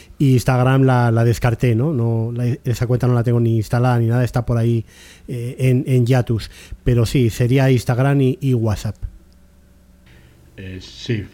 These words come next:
Speaker 2: yo, yo coincido. Eh, además, eh, antes comentabais el tema de Twitter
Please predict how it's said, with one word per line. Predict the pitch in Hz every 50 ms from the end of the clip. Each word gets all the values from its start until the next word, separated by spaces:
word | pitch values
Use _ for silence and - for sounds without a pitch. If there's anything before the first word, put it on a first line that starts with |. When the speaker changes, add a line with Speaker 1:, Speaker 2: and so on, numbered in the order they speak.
| - - - -
Speaker 2:
yo, | 110 104 110 110 113 117 117 117 117 113 110 110 110
yo | 113 113
coincido. | 131 117 107 101 - - 110 101 95 90 - - - - - - - - - - - - - - - -
Eh, | - 117 113 113 113 113 113 113 113 113
además, | 120 113 113 113 127 139 151 - - - - -
eh, | - 120 113 110 110 110 107 110 107 110 107
antes | 113 107 165 151 -
comentabais | - 156 135 131 123 127 131 135 143 139 - 107
el | 98 92
tema | 113 110 123 127 120
de | 110 104 98 95
Twitter | - - 110 101 - 95 87